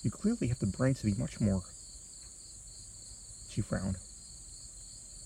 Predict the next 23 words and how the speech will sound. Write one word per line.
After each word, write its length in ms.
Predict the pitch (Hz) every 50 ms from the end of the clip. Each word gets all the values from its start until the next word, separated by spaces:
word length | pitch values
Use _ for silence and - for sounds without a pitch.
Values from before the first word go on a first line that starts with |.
| - - - - -
"I 80 | -
guess 160 | - 156 143 -
because 340 | - 135 - - 135 120
every 180 | - 131 123 135
other 120 | 127 110
job 260 | 107 98 123 139 139 -
I 60 | 107
applied 340 | 110 - - - 135 - -
for 160 | - 117 113
either 160 | 110 101 107
wanted 260 | 98 104 110 104 98
experience, 600 | 98 101 - - - 127 131 151 160 147 - -
which 180 | - 104 - -
I 40 | 107
do 100 | 104 104
not 160 | 104 107 104
have, 340 | 98 107 120 123 131 - -
or 120 | 107 104
a 20 |
degree, 300 | 104 98 - - 139 131
which 260 | 107 98 101 101 - -
I, 120 | - 110
j-, 180 | 101 - - -